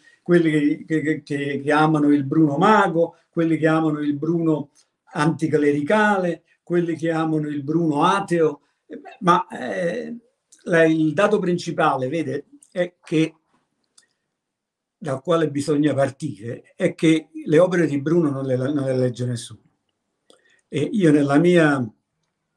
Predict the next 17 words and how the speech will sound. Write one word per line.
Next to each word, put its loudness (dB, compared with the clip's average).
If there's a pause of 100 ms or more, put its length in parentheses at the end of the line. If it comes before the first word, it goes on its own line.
(600)
eh, -14
appunto, -2
carriera 4
bruniana, 2
fra -16
virgolette, -6 (580)
ho 4
notato 2 (120)
che -2 (300)
con -2
chiunque -2
ho -4
parlato, -4
e, -10
e -8
sono, 0
e -4